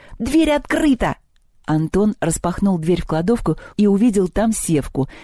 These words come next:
который копошился в реактивах. Только после этого кабинетный получил свободу,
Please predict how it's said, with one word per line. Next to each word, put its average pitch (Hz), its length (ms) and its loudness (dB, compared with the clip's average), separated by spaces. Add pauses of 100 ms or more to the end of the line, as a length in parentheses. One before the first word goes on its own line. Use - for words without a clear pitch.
который 143 300 -2
копошился 156 580 -4
в 139 40 -4
реактивах. 151 640 -2 (380)
Только 240 340 0
после 175 380 0
этого 180 240 0
кабинетный 165 560 0
получил 156 400 0
свободу, 156 640 -2